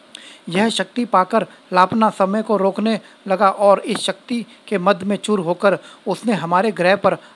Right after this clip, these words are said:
अपना राज श-, जमाना शुरू कर दिया। सिर्फ मुझ जैसे ही कुछ लोग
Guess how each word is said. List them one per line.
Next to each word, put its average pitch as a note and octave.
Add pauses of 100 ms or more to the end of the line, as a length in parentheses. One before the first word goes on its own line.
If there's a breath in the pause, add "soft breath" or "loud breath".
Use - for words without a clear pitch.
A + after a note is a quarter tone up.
अपना A3
राज F#3+
श-, -
जमाना F3+
शुरू G3+
कर F#3
दिया। F3 (400 loud breath)
सिर्फ - (380 loud breath)
मुझ -
जैसे F#3
ही G3+
कुछ G#3+
लोग G3